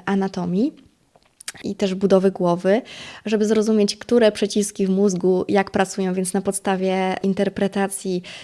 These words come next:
e, wyników, e, z rezonansu jestem w stanie powiedzieć: „Aha, ten płat jest uszkodzony w tym i w tym miejscu, więc wytłumaczę sobie, dlaczego nie mam tej pamięci krótkotrwałej”.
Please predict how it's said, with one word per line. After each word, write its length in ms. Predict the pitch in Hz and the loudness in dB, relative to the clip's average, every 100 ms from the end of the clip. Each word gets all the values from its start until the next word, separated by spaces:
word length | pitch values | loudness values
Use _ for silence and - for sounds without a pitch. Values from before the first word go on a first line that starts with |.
| - | -10
e, 140 | - 190 | -2 0
wyników, 580 | 196 202 196 190 180 - | 2 2 2 -2 -2 -6
e, 340 | 190 185 185 185 | -4 -2 -2 0
z 60 | |
rezonansu 560 | 196 196 190 180 180 214 | 0 2 2 2 2 2
jestem 240 | 226 208 | 2 0
w 40 | 202 | 0
stanie 180 | 202 | 0
powiedzieć: 260 | 202 196 190 | 2 2 0
„Aha, 260 | - - - - | -4 -2 -4 0
ten 180 | 208 208 | 2 2
płat 340 | 214 196 196 | 4 2 2
jest 220 | 202 196 | -2 -2
uszkodzony 460 | - - 208 196 190 | -2 0 2 4 2
w 60 | 196 | 2
tym 160 | 196 | -2
i 80 | 196 | -2
w 40 | |
tym 200 | - 208 | -2 0
miejscu, 320 | 196 190 - 277 | 2 0 2 2
więc 200 | 269 240 | 2 0
wytłumaczę 440 | 247 233 214 220 | -2 2 2 0
sobie, 220 | - 202 | -2 0
dlaczego 280 | 202 202 208 | 0 0 2
nie 100 | 208 | 4
mam 120 | 196 | 4
tej 140 | 214 208 | 2 0
pamięci 380 | 202 196 202 | 0 0 0
krótkotrwałej”. 680 | 196 202 - 202 - 180 165 | -2 -4 0 -2 0 -2 0